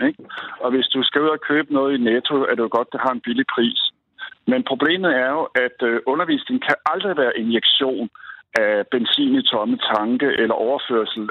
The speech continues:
af et eller andet sæt indhold fra A til B. Og, øh, dannelse, tænkning og skrive tekster om, at få feedback, det følger nogle helt andre logikker end injektion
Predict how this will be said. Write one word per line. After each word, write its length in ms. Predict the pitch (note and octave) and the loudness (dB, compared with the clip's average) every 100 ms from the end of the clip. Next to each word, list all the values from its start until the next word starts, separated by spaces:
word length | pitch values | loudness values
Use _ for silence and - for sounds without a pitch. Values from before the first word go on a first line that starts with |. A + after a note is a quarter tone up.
| G#2 | 0
af 60 | G#2+ | 2
et 100 | A#2+ | 2
eller 100 | B2 A2 | 2 0
andet 140 | A#2+ - | 0 -2
sæt 140 | A2 | -2
indhold 400 | - A#2+ B2+ A2+ G2+ | 2 2 2 0 0
fra 60 | G#2 G#2+ | 0 0
A 20 | G#2 | 0
til 80 | A#2 - | -2 2
B. 20 | A2 F#2 - - - - - - - | 0 0 -8 -16 -16 -14 -16 -4 -2
Og, 260 | A#2 A#2 A2+ | 0 0 2
øh, 280 | G#2+ G#2 - _ - | 2 2 -2 _ 0
dannelse, 520 | B2+ E3+ G#3 - C3+ B2+ _ _ _ - | 2 2 2 2 0 -2 _ _ _ 0
tænkning 600 | D#3+ D#3+ D#3+ D3 B2 G2+ - _ _ - | 0 0 0 2 2 -4 -12 _ _ -4
og 60 | B2+ | -2
skrive 280 | - A2+ A2 | 0 0 0
tekster 280 | D3+ D3+ - C#3+ A2 C3 | 0 0 -2 0 0 -2
om, 80 | - - - | -4 -16 -12
at 80 | - | -4
få 120 | A#2 - | -4 -4
feedback, 460 | A2 - C3 D3+ - - - - _ | -8 0 0 0 -6 -20 -20 -20 _
det 80 | C#3 - | -4 0
følger 160 | D#3 | 2
nogle 200 | D#3+ C#3+ - | 2 0 0
helt 180 | A3+ F3+ C3 | 2 2 2
andre 180 | D3+ | 0
logikker 480 | C#3+ A#2 B2+ C3+ E3 C3+ | -4 0 2 4 2 0
end 200 | A#2 A#2+ | 0 0
injektion 840 | A#2+ A#2 G#2 - - D3 C3+ B2+ | 2 2 2 2 2 2 2 0